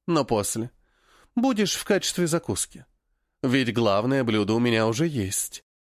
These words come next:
Так говорит ему Стайса, косясь в мою сторону. И всё же, где была отвёртка? А всё это время она была спрятана у меня в лаптях.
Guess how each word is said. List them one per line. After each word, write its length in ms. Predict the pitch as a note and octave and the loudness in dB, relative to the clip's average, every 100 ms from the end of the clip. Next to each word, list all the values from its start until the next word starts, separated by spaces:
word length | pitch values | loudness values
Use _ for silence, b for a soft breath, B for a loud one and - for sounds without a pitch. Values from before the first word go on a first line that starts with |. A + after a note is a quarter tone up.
| _ _ _ _ | _ _ _ _
Так 240 | E3+ C#3+ F#2 | 0 0 2
говорит 380 | G#2 G#2+ G#2 | 2 2 2
ему 160 | G2 G2 | 0 0
Стайса, 520 | - B2+ E3+ F#3 G#3+ | 0 0 0 0 0
косясь 460 | G3+ F#3 - G2+ - | 0 0 0 0 0
в 40 | |
мою 260 | A#2 G#2+ F#2+ | 0 0 0
сторону. 540 | - G2 F2 E2+ E2+ - _ _ _ _ _ _ _ - | 0 -2 -2 -4 -6 -10 _ _ _ _ _ _ _ -2
И 160 | F#2+ | -2
всё 240 | F#2+ D#3 D#3 | 0 0 0
же, 100 | D#3 | 0
где 220 | B2+ E3 | 0 2
была 220 | E3 E3 | 2 2
отвёртка? 600 | F3 C#3 G#2 - F#2 D#2+ _ _ _ _ _ _ _ _ _ _ _ _ | 0 0 -2 -2 -6 -6 _ _ _ _ _ _ _ _ _ _ _ _
А 160 | - G#2+ | -2 0
всё 260 | - B3 | 2 2
это 160 | F#3+ F#3+ | 2 2
время 360 | F#3+ A#3+ D3+ B2+ | 2 2 2 2
она 160 | F3 | 2
была 180 | D3+ C#3 | 2 0
спрятана 460 | - F#3+ F#3+ E3 D#3+ | 0 0 2 2 2
у 40 | |
меня 220 | E3 D#3+ | 2 2
в 40 | D3 | 0
лаптях. 600 | D#3 - A#2 F2+ - | 0 0 0 -2 -10